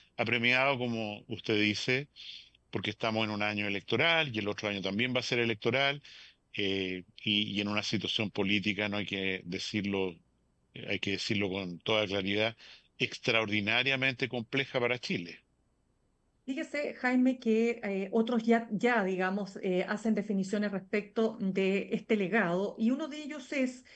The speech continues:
Speaker 2: el presidente de la Academia Chilena de Historia, académico de la Universidad de San Sebastián, Joaquín Fermandois,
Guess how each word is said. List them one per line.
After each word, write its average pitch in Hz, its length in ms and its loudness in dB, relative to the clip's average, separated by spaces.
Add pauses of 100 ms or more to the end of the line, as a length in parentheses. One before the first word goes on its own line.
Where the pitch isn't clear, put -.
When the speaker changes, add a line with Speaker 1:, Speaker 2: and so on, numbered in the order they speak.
(240)
Speaker 2:
el 208 120 2
presidente 247 380 2
de 254 60 6
la 240 60 2
Academia 233 340 4
Chilena 226 320 2
de 226 80 2
Historia, 262 560 0
académico 196 420 0
de 185 60 0
la 185 60 -2
Universidad 180 400 -2
de 190 80 -6
San 196 100 -4
Sebastián, 240 720 0
Joaquín 196 320 -4
Fermandois, 220 680 4